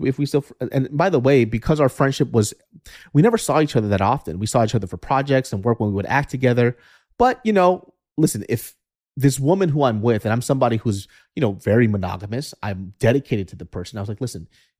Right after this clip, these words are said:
if you want me to stop talking to her, I can have a conversation with her and say, 'Hey, because I used to have feelings for you, she doesn't feel comfortable with us hanging out together.'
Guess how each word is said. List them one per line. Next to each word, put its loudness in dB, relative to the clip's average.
if -6
you 0
want 0
me -2
to -8
stop -4
talking -6
to -2
her, -2
I -4
can -6
have -4
a -8
conversation -6
with -8
her -4
and -6
say, -8
'Hey, -4
because 0
I 2
used -2
to -4
have -4
feelings -4
for -12
you, -4
she -8
doesn't -6
feel 0
comfortable -4
with -6
us -6
hanging -8
out -6
together.' -2